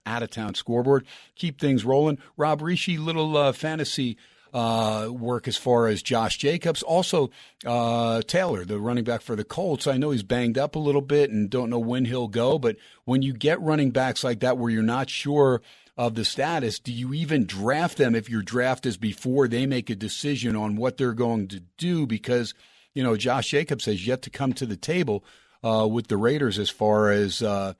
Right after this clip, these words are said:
you know, those two sides pretty far apart. And I think, you know, Jacobs trying to make a point here. Uh, they had that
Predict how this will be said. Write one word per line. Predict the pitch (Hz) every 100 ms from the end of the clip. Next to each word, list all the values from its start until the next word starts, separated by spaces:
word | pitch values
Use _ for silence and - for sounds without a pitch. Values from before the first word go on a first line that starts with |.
| _ _ -
you | 127
know, | 101 95 - _ _ 101 104
those | 143 180
two | -
sides | 131 120 104 -
pretty | 151 131
far | - 123 90
apart. | - 160 135 - _ _ _ _ -
And | 107
I | 104
think, | - 127 113 _ -
you | 127
know, | 101
Jacobs | 87 120 139 123
trying | - 117 107
to |
make | 107 104
a | 92
point | - 156 175
here. | 101 98 98 98 _ _ -
Uh, | 107 104 104
they | 104 110
had | 98 160 196
that | 135 113